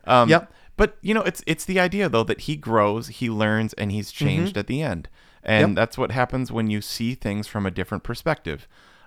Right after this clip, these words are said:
Speaker 2: Yes.
Speaker 1: Um, there was this great, and I, I should have shared it on Instagram, this message. I think it was,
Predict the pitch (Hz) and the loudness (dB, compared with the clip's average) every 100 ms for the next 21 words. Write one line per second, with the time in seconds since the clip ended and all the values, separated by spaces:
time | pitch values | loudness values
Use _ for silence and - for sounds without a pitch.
0 | - 104 98 98 98 101 _ _ _ - | 2 4 4 2 0 -6 _ _ _ -8
1 | 113 113 110 - - 135 131 131 123 - | -6 -6 -8 -12 -10 -6 -4 -4 -8 -10
2 | 107 110 98 82 - 104 107 - 117 104 | -12 -10 -10 -10 -10 -12 -12 -8 -6 -6
3 | 113 104 95 101 - - 87 90 - 101 | -6 -4 -6 -8 -10 -8 -6 -6 -6 -4
4 | 110 123 95 - _ - - - _ - | -4 -4 -6 -10 _ -20 -20 -20 _ -10
5 | 151 - 123 120 110 - - | -8 -4 -2 -4 -6 -14 -16